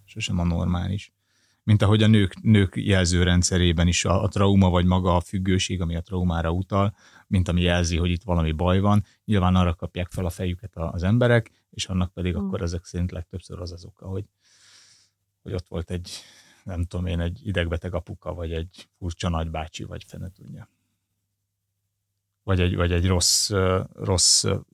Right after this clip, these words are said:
Speaker 1: első szerelem. Meg gondolom, hogy, hogy,
Speaker 2: Hmm.
Speaker 1: ö, hogy, hogy ilyen is, ilyen is számít, ö, fiatal korban. Tehát, hogy nem csak, nem csak,
Speaker 2: Persze.
Speaker 1: nem csak, nem tudom én,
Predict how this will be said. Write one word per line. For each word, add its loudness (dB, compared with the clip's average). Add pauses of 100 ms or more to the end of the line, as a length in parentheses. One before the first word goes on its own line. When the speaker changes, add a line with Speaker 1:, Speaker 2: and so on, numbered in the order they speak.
(100)
Speaker 1:
első -2
szerelem. 0
Meg 0
gondolom, 6
hogy, 4 (440)
hogy, 0
Speaker 2:
Hmm. 4
Speaker 1:
ö, 4
hogy, 0
hogy 4
ilyen 4
is, 0
ilyen 2
is 0
számít, 0
ö, -2
fiatal -2
korban. 0
Tehát, 0
hogy 2
nem 6
csak, 0
nem 4
csak, 2
Speaker 2:
Persze. -2
Speaker 1:
nem 4
csak, 0
nem -2
tudom -4
én, -2